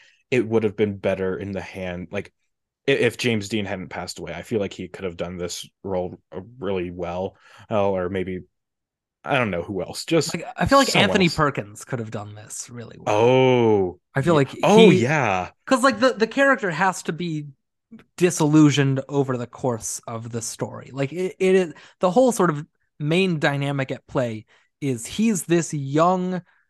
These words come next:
Speaker 2: uh, sort of optimistic wannabe writer, and Robert Ryan's character is this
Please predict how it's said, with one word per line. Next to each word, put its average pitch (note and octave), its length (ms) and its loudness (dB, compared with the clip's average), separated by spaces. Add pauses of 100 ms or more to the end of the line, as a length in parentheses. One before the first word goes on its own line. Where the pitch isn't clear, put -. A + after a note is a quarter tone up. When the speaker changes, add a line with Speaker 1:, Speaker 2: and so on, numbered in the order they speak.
(320)
Speaker 2:
uh, C3+ 460 2 (220)
sort - 240 -12
of B2+ 80 -10 (100)
optimistic D#3 1040 0 (1160)
wannabe D#3 520 4
writer, A2+ 420 -2
and B2 240 -6
Robert B2+ 240 4
Ryan's A#2 400 -2
character A2+ 400 -6
is A2+ 220 -14
this - 320 -14